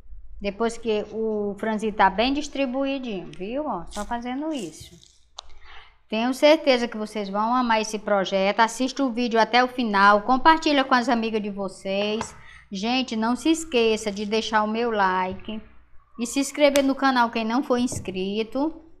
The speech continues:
A nossa cozinheira, boneca cozinheira, ela tem um aventalzinho diferente. É diferente o aventalzinho dela. Aqui é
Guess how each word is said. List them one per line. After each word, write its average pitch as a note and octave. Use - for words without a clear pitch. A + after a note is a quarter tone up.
A C4
nossa D#4
cozinheira, B3+
boneca G#3+
cozinheira, G3+
ela B3
tem A3
um C4
aventalzinho D#4+
diferente. C4+
É A3
diferente C4+
o A#3
aventalzinho A3+
dela. A3
Aqui A#3+
é G3+